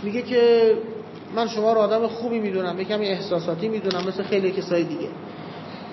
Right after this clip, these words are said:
ولی چون شما رو دوست دارم چند خطی می‌نویسم، خیلی حوصله ندارم، سعی می‌کنم خلاصش کنم. امام میگه: «من نمی‌گم.» بعد شروع می‌کنه یه مراتبی رو، چند تا نکته گفتن. اصل موضوع اینه که ما اجتهاد رو که در جامعهٔ اسلامی نمی‌تونیم تعطیل کنیم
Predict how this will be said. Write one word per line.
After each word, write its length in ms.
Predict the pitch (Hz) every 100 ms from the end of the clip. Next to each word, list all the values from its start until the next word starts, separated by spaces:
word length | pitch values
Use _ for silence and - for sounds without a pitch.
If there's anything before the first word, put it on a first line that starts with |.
| - - - -
ولی 160 | 233
چون 140 | 247 247
شما 260 | 240 226
رو 100 | 214
دوست 340 | 202 196 208 208
دارم 280 | 214 233 233
چند 260 | 226 202
خطی 320 | 190 220 220
می‌نویسم، 440 | 240 254 247 226 240
خیلی 240 | 226 208
حوصله 500 | 233 202 202 208 240
ندارم، 260 | 240 233 220
سعی 160 | 226
می‌کنم 240 | 220 214 214
خلاصش 460 | 214 185 196 170
کنم. 200 | - - - - - - - - 180
امام 220 | 185 165
میگه: 160 | 151
«من 120 | 160 151
نمی‌گم.» 380 | 131 - 156 - - - - - - - - -
بعد 220 | 226 330 339
شروع 340 | 277 285 330
می‌کنه 300 | 311 285 294
یه 100 | 302
مراتبی 640 | 294 233 226 220 262 277 247
رو، 280 | 220 - - - - - - -
چند 260 | - 240 262
تا 240 | 240 202
نکته 340 | 202 196 202 202
گفتن. 440 | 202 202 247 285 269 - - -
اصل 220 | 277 269
موضوع 260 | 269 240 226
اینه 180 | 262 269
که 200 | 262 233 233 196
ما 220 | 208 254 254
اجتهاد 580 | 208 - 202 180 240
رو 180 | 247 262
که 180 | 254 226
در 260 | 196 196 190
جامعهٔ 380 | 196 190 190
اسلامی 300 | 185 190 196
نمی‌تونیم 280 | 262 302 294
تعطیل 300 | 240 190 196
کنیم 260 | 165 170